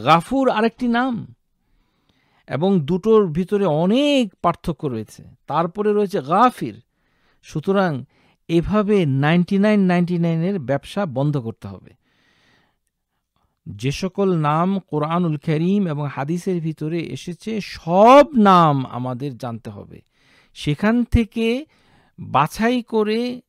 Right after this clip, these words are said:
যে বাছাই, যে মনোনয়ন আমরা জানি না, আল্লাহ সুবহানাহু ওয়া তাআলা জানেন,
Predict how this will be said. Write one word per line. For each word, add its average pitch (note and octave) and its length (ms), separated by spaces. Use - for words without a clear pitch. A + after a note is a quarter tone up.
যে D3+ 360
বাছাই, E3 680
যে D3 240
মনোনয়ন D#3+ 800
আমরা D#3 460
জানি A#2+ 320
না, F2+ 220
আল্লাহ D3+ 540
সুবহানাহু D#3+ 380
ওয়া C#3+ 100
তাআলা C3+ 200
জানেন, G#2 420